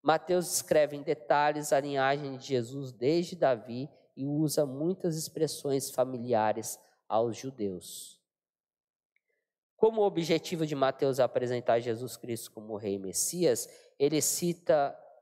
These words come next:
é, o Antigo Testamento mais vezes do que os outros, cerca de sessenta passagens proféticas do Antigo Testamento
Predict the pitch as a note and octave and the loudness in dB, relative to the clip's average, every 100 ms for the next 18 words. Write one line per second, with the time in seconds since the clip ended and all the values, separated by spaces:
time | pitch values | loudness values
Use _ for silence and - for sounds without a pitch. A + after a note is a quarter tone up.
0 | - A2 G2+ G#2 - A#2 B2 - B2 - | -12 -4 0 0 -2 -4 -4 -4 -10 -8
1 | G#2+ A2 A2 G#2+ A#2 A2+ B2 B2 - D3+ | -2 -2 0 -2 -2 2 2 2 0 2
2 | D#3 D#3 E3+ F3 - F#3 E3 D3 D3 D3+ | 2 0 -8 -10 -4 -2 0 0 2 0
3 | E3 D#3+ - _ _ - - C#3+ D3 D3+ | -8 -12 -14 _ _ -8 0 2 2 -2
4 | D3+ - B2+ - C3+ C#3 C#3 C3 - C3 | -6 -2 0 2 2 2 0 -2 0 -2
5 | - C#3+ B2 A#2+ A#2+ B2 - - _ _ | 0 2 2 0 -4 -8 -10 -14 _ _
6 | _ - E3+ E3+ - C#3+ B2+ - - C3+ | _ 0 0 0 2 2 2 -2 -2 -2
7 | C3 C3 C3+ - B2 A2+ B2 - A#2+ - | 0 0 0 -2 -10 -8 -8 -4 -2 2
8 | A#2+ A2+ A2+ - | 0 0 -4 -6